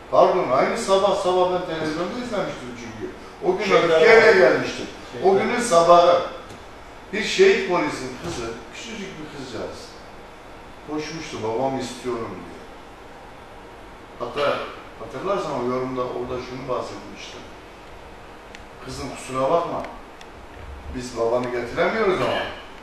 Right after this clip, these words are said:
Speaker 1: Candan Erçetin'i getirdik, sana biraz moral olsun."
Speaker 2: diye ifade etmiştik.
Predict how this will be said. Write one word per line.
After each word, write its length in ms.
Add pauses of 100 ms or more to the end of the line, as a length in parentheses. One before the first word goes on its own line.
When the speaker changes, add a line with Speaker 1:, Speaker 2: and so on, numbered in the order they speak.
(120)
Speaker 1:
Candan 400
Erçetin'i 500
getirdik, 460
sana 320
biraz 160 (220)
moral 260
olsun." 280 (1300)
Speaker 2:
diye 200
ifade 220
etmiştik. 340